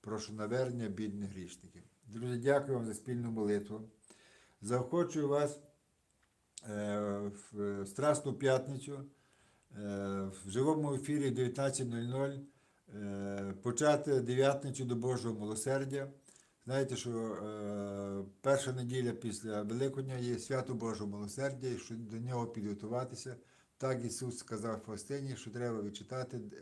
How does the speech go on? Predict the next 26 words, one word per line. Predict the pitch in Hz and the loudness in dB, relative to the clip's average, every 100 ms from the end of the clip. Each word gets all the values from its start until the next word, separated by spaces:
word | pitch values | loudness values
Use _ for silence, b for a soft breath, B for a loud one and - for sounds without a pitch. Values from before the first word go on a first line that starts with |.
| 107 | -14
дев'ятницю | 104 104 98 104 113 123 - 127 110 | -10 -8 -6 -2 0 0 -4 -10 -6
до | 104 | -6
Божого | 95 110 107 104 | -2 -2 -2 -4
милосердя | 98 95 101 101 90 87 87 _ _ B B B B B B B - | -4 -4 -6 -6 -6 -8 -14 _ _ B B B B B B B -8
і | 107 104 | -4 -4
помолитися | 104 110 113 131 - - 123 117 | -6 -6 0 0 0 -2 -2 -2
вервочку | 98 104 123 120 101 - | -2 0 0 0 -4 -6
до | 104 | -4
Божого | 95 104 101 101 | 0 0 0 -4
милосердя. | 95 - 92 85 90 80 _ | -4 -6 -10 -10 -14 -16 _
Запрошую | 117 101 101 123 139 135 135 131 | -10 -8 -4 0 0 0 -2 0
вас, | 131 131 - - b b b b _ | 0 -2 -8 -18 b b b b _
е, | 98 98 98 98 92 95 95 92 90 92 - | -12 -8 -6 -6 -6 -6 -6 -8 -10 -16 -14
посилання | - 110 127 127 120 110 | -8 -6 0 0 0 -4
є | |
на, | 107 104 | -4 -6
є | 101 107 104 | -6 -6 -4
на | 101 | -6
каналі, | - 107 117 127 131 131 - B B | -4 -4 -2 -4 -4 -6 -10 B B
на | 110 | -8
каналі, | 107 117 123 131 131 | -6 -4 0 0 0
м, | 131 127 - 113 104 101 98 | -2 -4 -14 -14 -8 -6 -4
дев'ятнадцять | 92 117 117 131 131 120 | -2 -2 0 -2 -2 -4
нуль | 104 107 | -4 -4
нуль, | 120 135 | -2 -2
е, | 139 | -2